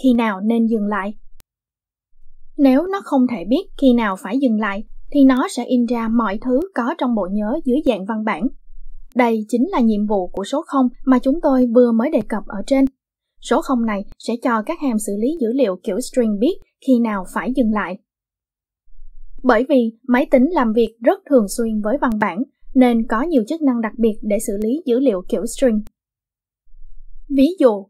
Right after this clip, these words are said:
nhiều ngôn ngữ lập trình có hàm nối chuỗi hoặc string cat. Hàm này nhận thông tin đầu vào là hai chuỗi và sao chép chuỗi thứ hai vào phần cuối của chuỗi đầu tiên.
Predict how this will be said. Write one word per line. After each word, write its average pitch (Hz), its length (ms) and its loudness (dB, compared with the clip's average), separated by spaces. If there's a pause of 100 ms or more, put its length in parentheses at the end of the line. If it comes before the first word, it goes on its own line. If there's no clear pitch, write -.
(200)
nhiều 269 220 8
ngôn 269 220 6
ngữ 220 180 0
lập 311 200 -2
trình 247 160 4 (120)
có 262 100 -2
hàm 233 300 -2
nối 202 220 -4
chuỗi 233 280 -2 (160)
hoặc 240 280 0
string 233 360 -2
cat. 269 260 -4 (520)
Hàm 262 280 2
này 247 280 4
nhận 214 180 -2
thông 247 240 -2
tin 247 160 2
đầu 220 180 0
vào 208 260 -2
là 208 200 -2
hai 233 280 -6
chuỗi 254 280 -6 (220)
và 247 280 2
sao 269 240 -2
chép 339 200 -4
chuỗi - 220 -2
thứ 254 140 -2
hai 247 320 -4
vào 233 260 0
phần 240 100 -2 (100)
cuối 240 300 -2
của 233 160 0
chuỗi 202 180 -4
đầu 226 240 0
tiên. 262 180 4